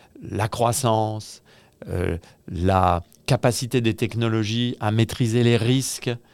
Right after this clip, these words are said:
Donc en réalité, nous avons, euh, toute une série d'acteurs, et peut-être que même nous, en tant qu'habitants, nous participons de cela, qui visent plutôt à considérer que, euh, l-, l'urbain est solide, alors que moi, je pense qu'il est fondamentalement vulnérable, fragile et vulnérable.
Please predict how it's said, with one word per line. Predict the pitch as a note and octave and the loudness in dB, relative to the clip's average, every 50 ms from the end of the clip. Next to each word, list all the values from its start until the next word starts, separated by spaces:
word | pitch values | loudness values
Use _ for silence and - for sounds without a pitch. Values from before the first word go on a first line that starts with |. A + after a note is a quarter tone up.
| _ - _ _ _ - | _ -20 _ _ _ 0
Donc | B2 B2+ - - - | 0 0 0 0 -2
en | B2+ A#2 | -2 0
réalité, | A#2 B2+ C3 C3 - G3+ G#3 | 0 0 -2 0 -2 -2 -2
nous | F#3+ D#3 C3+ A#2+ | 0 0 0 2
avons, | C3 B2+ A#2+ B2 C#3 D3 - A2+ - - - - _ _ - | 2 2 2 0 -2 -2 -2 -4 -6 -10 -20 -20 _ _ -10
euh, | F#2+ | -10
toute | F#2 - D#3 D3 - | -8 -6 -6 -6 -4
une | D#3 C#3+ | -4 -4
série | B2 - C3 A#2 A#2+ G#2+ | -2 -2 -2 0 0 0
d'acteurs, | A2 A2 G#2+ - - F3+ G3 A3 A3+ G#3 F3 - - | 2 0 0 0 -2 -2 -2 0 0 0 -2 -2 -4
et | G#2+ | -8
peut-être | - - - G2 F2+ - | -8 -6 -4 -6 -4 -4
que | - E2 | -4 -4
même | E2+ F2+ F2+ F#2 G2+ | -4 -2 -2 -2 -2
nous, | A2 A#2+ A#2+ | -2 -2 -2
en | A2+ F#2+ F2 | -2 -2 -4
tant | - F2+ F2+ | -4 -4 -6
qu'habitants, | F2+ G#2 F#2+ G2 B2+ C#3+ - G3+ G3 | -4 -6 -6 -6 -6 -6 -4 -4 -4
nous | D#3 B2 | -2 -4
participons | G#2+ A2 F#2+ - - G2+ G2+ G2 - F#2 F2+ F2+ G#2 - - - G#2 G2 | -4 -4 -6 -8 -10 -10 -10 -10 -8 -8 -8 -8 -8 -12 -10 -10 -8 -6
de | F#2+ G2+ | -6 -6
cela, | G2 - - C#3 D#3 F3+ G#3+ A3+ - - - - - _ | -6 -6 -4 -4 -4 -4 -6 -8 -12 -20 -20 -20 -20 _
qui | - - A#2+ A#2 | -6 -4 -4 -2
visent | A#2 D3 D#3+ D#3+ C#3 - | 0 0 0 0 -2 -4
plutôt | - - D3+ E3+ D#3+ - - E3+ E3 D#3 C#3+ G#2+ | -6 -6 -6 -6 -4 -2 -2 0 0 2 2 2
à | G#2+ | 0
considérer | - - A2+ G2+ - B2 A2 A#2 A2 G#2+ A2 A2 G2+ | 0 -2 -4 -4 -4 -2 0 0 2 2 0 -2 -2
que, | - - F2+ E2+ E2 - - - - _ - - | -2 -2 -2 -2 -2 -4 -14 -20 -20 _ -8 -6
euh, | E2 F2 F2 F2 | -2 -2 0 -2
l-, | - - - A1+ - - G#2 - - | -2 -2 -4 -6 -6 -6 -6 -6 -4
l'urbain | - G#2 A#2 B2+ A2+ A2+ G#2+ B2+ B2 A#2+ A2+ G#2+ - - - - _ _ _ _ _ _ _ | -2 2 2 2 2 2 2 4 2 2 2 -2 -6 -14 -20 -20 _ _ _ _ _ _ _
est | - D#3+ D3+ | 4 4 4
solide, | - - D3 D3 C#3+ F3 G#3 G3+ D#3+ G2+ F2+ E2+ E2+ _ _ _ _ _ _ _ _ | 6 6 4 4 4 2 0 0 -2 -2 -2 -4 -6 _ _ _ _ _ _ _ _
alors | - G2+ G#2 G2 - | -2 0 0 0 -2
que | - | -2
moi, | G2+ G#2+ B2+ D3 | -2 0 2 2
je | C#3+ B2+ | 2 0
pense | A2 G2 - A2+ C3 D3 - - | -2 -2 -2 -2 -2 -2 -6 -8
qu'il | - A2+ G2+ G#2+ | -8 -4 -2 0
est | A#2 B2+ | 0 -2
fondamentalement | B2 - - B2 A#2+ A2 G#2+ G2+ G2+ G#2 G2 A2 G#2 G#2 A2+ B2+ C3 | -2 -4 -4 -4 -2 0 0 0 -2 -4 -4 -4 -4 -4 -4 -4 -4
vulnérable, | A#2+ A2+ G#2+ G#2+ G#2 G2+ F#2+ G2 F#2+ F2+ F2+ F2+ F2 - | -4 -4 -4 -4 -4 -4 -2 -2 -2 -4 -4 -6 -10 -14
fragile | _ - - G#2 G#2 G2+ G2+ A2+ B2+ C3 C#3 - - | _ -10 -4 -4 -2 -2 -2 -2 -4 -4 -6 -6 -6
et | - A2 | -6 -4
vulnérable. | G#2 G#2+ G#2 G#2 G2+ G2 F#2 F#2 F2+ F2+ F2+ | -4 -2 -2 -2 -2 -2 -2 -2 -2 -4 -6